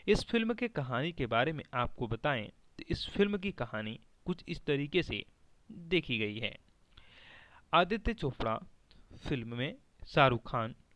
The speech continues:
बहुत ही ज़्यादा अच्छे होते हैं और कई प्रकार के मूवीज हैं,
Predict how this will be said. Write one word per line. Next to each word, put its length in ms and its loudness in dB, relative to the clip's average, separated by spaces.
बहुत 360 -4
ही 60 -8
ज़्यादा 240 -4
अच्छे 360 -6
होते 300 -4
हैं 180 -8
और 240 2
कई 200 0
प्रकार 420 -4
के 140 -8
मूवीज 380 -8
हैं, 120 -6